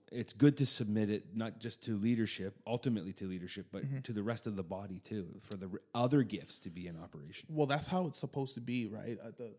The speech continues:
Speaker 2: some people might call it body ministry.
Speaker 1: Mm-hmm.
Speaker 2: So it's just every body part working together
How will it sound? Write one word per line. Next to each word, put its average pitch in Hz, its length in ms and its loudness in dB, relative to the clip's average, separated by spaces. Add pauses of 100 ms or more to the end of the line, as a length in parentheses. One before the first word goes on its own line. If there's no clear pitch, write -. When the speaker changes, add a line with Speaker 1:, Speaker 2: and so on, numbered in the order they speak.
(120)
Speaker 2:
some 147 200 -6
people 147 220 2
might 131 180 4
call 123 280 0
it - 280 -4
body 117 340 0
ministry. - 680 -6
Speaker 1:
Mm-hmm. 92 220 -2 (320)
Speaker 2:
So 120 500 4 (1120)
it's 151 220 2
just - 400 4
every 165 400 6
body 120 760 2 (220)
part 113 420 0
working 135 580 0
together 113 640 -4